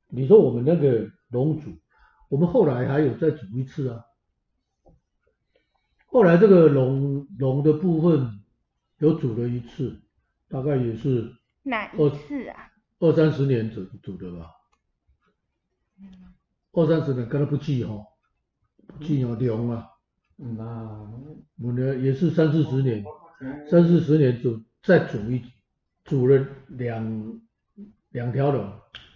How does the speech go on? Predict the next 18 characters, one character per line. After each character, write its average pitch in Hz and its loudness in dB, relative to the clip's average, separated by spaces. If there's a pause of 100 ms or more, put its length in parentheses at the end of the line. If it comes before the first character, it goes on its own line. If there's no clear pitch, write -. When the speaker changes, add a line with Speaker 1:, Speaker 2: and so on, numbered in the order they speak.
(880)
Speaker 1:
两 127 -4
条 147 0
龙， 113 -4
结 151 0
果 131 -2 (400)
到 156 0
最 151 4
后 151 4 (160)
没 143 -2
有 147 2
人， 110 -8 (1400)
没 135 -4
有 147 0
人 123 -6
那 143 -4
个， 117 -6
那 135 -8
个， 113 -10